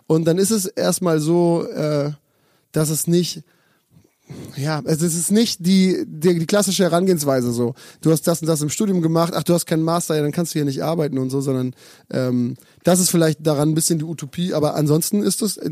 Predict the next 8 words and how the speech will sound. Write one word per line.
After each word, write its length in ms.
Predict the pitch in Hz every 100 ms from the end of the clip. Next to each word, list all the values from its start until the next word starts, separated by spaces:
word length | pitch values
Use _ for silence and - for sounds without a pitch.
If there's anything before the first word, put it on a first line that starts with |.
| 139 -
einfach 320 | 165 170 175
ein 200 | 170 165 - -
schönes 460 | - - 202 190 143
Role 200 | 175 185
Model 280 | 160 151 139
für, 300 | 147 139 135
äh, 400 | 139 - 127 131
wie, 320 | 143 139